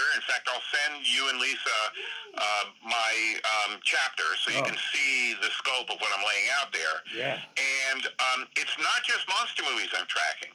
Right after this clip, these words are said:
Speaker 1: because The Legend of Boggy Creek also grew out of those Walt Disney true life movies, like, you know, uh, Beaver Valley and Jungle Cat and, you know, all those movies narrated by Rex Allen. <laughs>
Speaker 2: <laughs>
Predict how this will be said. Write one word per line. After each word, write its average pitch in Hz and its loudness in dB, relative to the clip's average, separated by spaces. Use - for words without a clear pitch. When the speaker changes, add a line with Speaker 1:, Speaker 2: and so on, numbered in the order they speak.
Speaker 1:
because 123 2
The 120 2
Legend 156 2
of 170 0
Boggy 147 2
Creek 147 2
also 170 -2
grew 143 -2
out 113 2
of 170 -8
those 117 -2
Walt 127 -2
Disney 127 0
true 135 0
life 226 2
movies, 80 -4
like, 90 0
you 107 2
know, 95 2
uh, 104 2
Beaver 131 0
Valley 117 2
and 110 -2
Jungle - 0
Cat 127 0
and, 110 -6
you - 0
know, 120 2
all 165 0
those 220 -4
movies 214 0
narrated 175 0
by 113 2
Rex 180 0
Allen. 131 0
<laughs> - -
Speaker 2:
<laughs> - 0